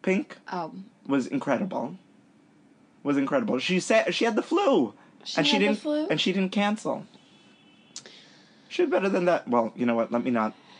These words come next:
Speaker 1: let me not say anything about anybody else. She was great, though.
Speaker 2: She was. She did do
Speaker 1: She was
Speaker 2: well.
Speaker 1: great.
Speaker 2: She did a great job.
Speaker 1: I love her.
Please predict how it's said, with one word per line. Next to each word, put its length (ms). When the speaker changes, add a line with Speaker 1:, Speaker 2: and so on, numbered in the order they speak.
Speaker 1:
let 220
me 80
not 280
say 120
anything 260
about 260
anybody 380
else. 280
She 220
was 140
great, 300
though. 100
Speaker 2:
She 160
was. 280
She 120
did 160
do 140
Speaker 1:
She 80
was 100
Speaker 2:
well. 80
Speaker 1:
great. 260
Speaker 2:
She 140
did 120
a 40
great 200
job. 240
Speaker 1:
I 60
love 240
her. 180